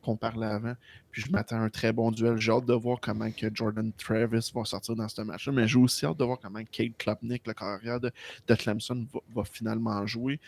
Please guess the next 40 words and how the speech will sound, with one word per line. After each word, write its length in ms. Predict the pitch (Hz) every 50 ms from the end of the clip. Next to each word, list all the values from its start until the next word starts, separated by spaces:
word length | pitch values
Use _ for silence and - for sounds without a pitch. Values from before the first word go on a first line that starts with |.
| - - - 269 277 _ -
Puis 80 | -
finalement, 440 | - - - 135 131 127 127 127 139 131
il 40 | -
faut 60 | -
qu'on 160 | - - 127
parle 220 | - 143 151 156
de 100 | 139 113 113
Johnny 300 | - 113 104 113 113 113
Wilson, 400 | 113 113 110 104 107 - - 123
le 140 | 120 113 101
numéro 320 | 104 104 101 104 110 113
quatorze 580 | - - 104 101 _ - 117 113 113 110 117 -
de 140 | 120 110
Florida 420 | 101 - - 110 104 101 95 95 95
State, 340 | - - - 117 117 - -
le 160 | 104 69 92
gros 280 | 110 - - - 139 143
receveur 460 | 131 127 113 - 113 107 110 110 110
de 100 | 98 98
passe, 340 | - - - 123 127 131 - - - - - - - - - _ - _ _ -
connaît 320 | - 123 127 151 180 196
un 140 | 180 131 110 107 - -
début 240 | 131 127 117 135
de 60 | 127 -
saison 320 | - 127 117 117 135 143
un 80 | 135 160
petit 200 | 156 - - -
peu 140 | - 143
laborieux. 600 | 143 135 127 117 113 117 110 110 117 113 127 135 - - - - - -
Est-ce 120 | 113 -
que 120 | - 117 110
ça 80 | 117
va 60 | 117 117
être 100 | - -
finalement 500 | - - - - - 127 123 120 127 131
son 220 | - - 113 107
premier 400 | - - - 107 104 110 113 117
match 380 | 117 117 101 107 - - - -
clé 260 | - 120 120 120 117 -
que 240 | - 107 110 110